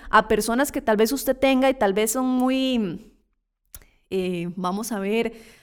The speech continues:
apasionadas en el tema y que constantemente están dele y dele y dele y dele con, con cosas y están creando un cierto temor,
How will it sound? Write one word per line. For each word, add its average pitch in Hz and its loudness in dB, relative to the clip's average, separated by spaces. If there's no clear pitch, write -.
apasionadas 247 6
en 269 6
el 254 2
tema 208 2
y 311 4
que 339 0
constantemente 277 4
están 262 2
dele 262 6
y 269 2
dele 269 6
y 269 2
dele 269 6
y 277 2
dele 269 6
con, 262 0
con 240 2
cosas 262 4
y 247 4
están 262 2
creando 269 6
un 262 4
cierto 262 4
temor, 208 2